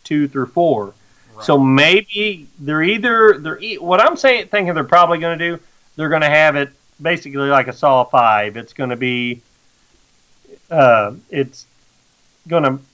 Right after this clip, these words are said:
Speaker 1: be a sequel to Bosman's original trilogy he did.
Speaker 2: So basically, igno-, they're ignoring, they would be ignoring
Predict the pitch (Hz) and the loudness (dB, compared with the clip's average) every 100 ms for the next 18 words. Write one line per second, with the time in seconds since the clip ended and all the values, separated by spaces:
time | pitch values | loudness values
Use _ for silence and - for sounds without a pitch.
0 | - 156 147 127 120 - 196 - 165 160 | -10 -4 0 0 -2 -2 -2 0 0 2
1 | 160 143 - 135 131 127 120 131 - _ | 2 -2 -2 0 2 0 -4 -10 -14 _
2 | - 151 151 131 123 113 113 123 120 110 | 2 6 6 4 -2 -8 -8 -8 -6 -6
3 | 120 110 101 - 113 101 98 110 120 117 | -6 -6 -6 -4 -2 -2 -4 -6 -6 -4
4 | 95 87 92 _ _ _ _ _ _ _ | -4 -4 -10 _ _ _ _ _ _ _
5 | - 131 123 131 - - 117 110 107 113 | -20 -18 -16 -16 -16 -14 -14 -14 -16 -16
6 | 127 127 135 117 110 - - _ _ 120 | -16 -16 -14 -14 -14 -18 -20 _ _ -20
7 | 127 117 123 131 131 120 117 117 123 120 | -20 -18 -14 -14 -14 -16 -20 -20 -18 -16
8 | 117 113 120 113 113 117 135 131 123 117 | -18 -18 -18 -18 -20 -18 -16 -16 -18 -20
9 | 117 | -20